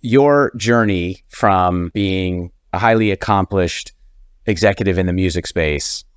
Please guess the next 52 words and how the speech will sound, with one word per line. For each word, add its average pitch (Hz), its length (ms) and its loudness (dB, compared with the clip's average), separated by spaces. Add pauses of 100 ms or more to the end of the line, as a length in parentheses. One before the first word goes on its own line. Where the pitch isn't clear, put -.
to 87 680 -2 (280)
deciding 110 600 4
that 92 120 0
Roblox 92 680 2
was 90 160 -2
a 87 60 -6
place 90 320 -2
you 107 80 2
wanted 92 220 2
to 82 60 -8
focus 95 320 -2
your 95 160 0
attention 85 680 -4 (460)
makes 139 200 0
a 147 40 2
lot 120 160 4
of - 80 -6
sense 120 500 0
in 98 200 -4
that 95 280 0 (140)
you 104 180 -2
were 98 400 0 (200)
helping 101 680 0 (320)
intellectual 107 360 0
property 95 400 0
owners 90 280 -2
and 85 160 -4
brands, 92 600 -2 (360)
but 113 100 2
essentially 147 400 0
you 104 80 0
were 117 100 2
also 127 200 0
helping 123 280 0
creators. - 760 -2 (340)
I 101 40 -6
mean, 104 100 0
that 123 140 2
was 90 180 -2
really 113 360 4
your 92 300 -2
job, 92 300 2
is 78 80 -6
you 117 80 0
were 131 80 2
helping 110 260 -2
creators 104 600 0
of 95 120 -2
some 101 160 -2
of 101 60 -2
the 101 60 0
most 98 360 -2